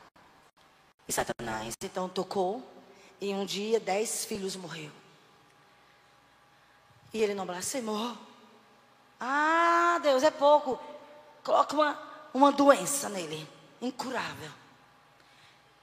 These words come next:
E aí ele ficou com a doença incurável, perdeu as riquezas, ficou um mendigo, irmãos. Que ninguém queria chegar perto dele, porque ele tava cheio de feridas.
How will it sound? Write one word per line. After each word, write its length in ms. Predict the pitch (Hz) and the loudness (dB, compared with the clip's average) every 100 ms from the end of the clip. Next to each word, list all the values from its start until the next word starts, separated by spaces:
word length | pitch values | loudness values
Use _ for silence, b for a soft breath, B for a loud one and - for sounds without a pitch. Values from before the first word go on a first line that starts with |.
| _ _ _ _ _ _ _ _ - | _ _ _ _ _ _ _ _ -4
E 100 | 208 | 0
aí 100 | 185 | 2
ele 140 | 180 | 0
ficou 340 | 175 214 170 165 160 - | -2 -6 -6 -12 -16 -12
com 80 | |
a 40 | 175 | -6
doença 300 | 175 185 - | -4 -2 -4
incurável, 580 | - 226 196 180 196 196 - - - - - b b b | -2 2 2 0 -4 -8 -16 -20 -20 -20 -20 b b b
perdeu 320 | - 202 202 202 | -2 0 4 2
as 120 | 185 | 2
riquezas, 500 | 196 208 - - - | 0 0 2 -2 -4
ficou 420 | - - 392 381 - 269 | -10 -2 0 0 -2 -6
um 60 | 214 | -4
mendigo, 600 | 247 247 262 165 180 160 | -2 -4 -6 -6 -6 -4
irmãos. 680 | 160 147 - - - - - b b b b b b _ _ _ | -6 -8 -12 -10 -8 -8 -10 b b b b b b _ _ _
Que 140 | - 247 | -6 -2
ninguém 280 | 254 240 269 | 0 0 -2
queria 380 | - 254 240 | -2 -6 -4
chegar 300 | 254 247 226 | -4 -2 -2
perto 400 | 240 - 214 - | -2 -2 -4 -4
dele, 300 | 233 208 190 | -4 -2 -2
porque 260 | 202 220 - | -6 -10 -4
ele 80 | - | -2
tava 160 | 208 | 0
cheio 720 | 220 - - - 220 226 220 202 | 0 2 4 2 2 2 2 -2
de 140 | 190 | -4
feridas. 1000 | - 196 147 151 - - - - - - | -6 -8 -8 -12 -12 -8 -6 -4 -4 -8